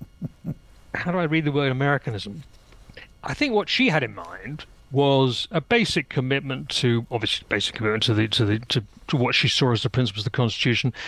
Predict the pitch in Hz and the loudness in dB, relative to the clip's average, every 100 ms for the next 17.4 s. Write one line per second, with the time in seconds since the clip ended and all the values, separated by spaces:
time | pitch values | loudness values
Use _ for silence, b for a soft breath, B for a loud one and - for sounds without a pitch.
0 | B B - 156 190 185 170 165 - - | B B -4 0 2 2 0 -2 -2 2
1 | 147 139 131 123 - - - - - - | 4 4 4 0 -8 -20 -20 -20 -20 -20
2 | - - - - - 180 165 160 - 113 | -20 -20 -18 -6 -2 0 0 -2 -6 -4
3 | - 117 - - - - - - 151 120 | 0 -2 -4 -14 -14 -20 -14 -2 0 2
4 | 123 110 - 160 135 - 131 131 131 123 | 0 0 -2 0 0 2 2 4 4 2
5 | 113 110 123 123 113 120 123 123 123 127 | 2 2 2 2 2 2 4 4 4 0
6 | 120 B B B - - 139 131 131 131 | -2 B B B -10 -4 0 2 2 2
7 | 120 117 - 127 127 - 220 - 107 107 | 0 -2 0 -2 -2 -6 -10 -2 0 0
8 | 107 117 135 110 139 147 139 147 - 139 | -2 -4 -4 -2 -2 -2 -2 -4 0 2
9 | 123 131 - 113 - 160 131 120 - - | 2 0 -2 -4 0 2 2 2 -2 -2
10 | 156 143 143 - - 160 175 175 - B | 0 0 0 -2 0 2 2 0 -6 B
11 | B - 226 247 - 160 127 - - 151 | B -2 0 0 0 0 -2 -6 -2 0
12 | 117 135 135 143 127 120 123 127 123 117 | 0 -2 -2 0 2 2 4 4 4 0
13 | - 120 120 117 139 139 147 - 190 135 | 0 0 2 0 -2 0 0 4 2 2
14 | 123 127 127 120 101 120 110 127 110 - | 2 2 2 0 -2 -2 0 0 0 0
15 | 127 - 117 117 113 113 117 117 113 113 | 0 2 2 2 0 -2 -2 0 2 2
16 | 110 - 110 113 110 98 107 104 123 107 | 2 0 0 2 0 0 -2 0 0 0
17 | - - - | -4 -6 -4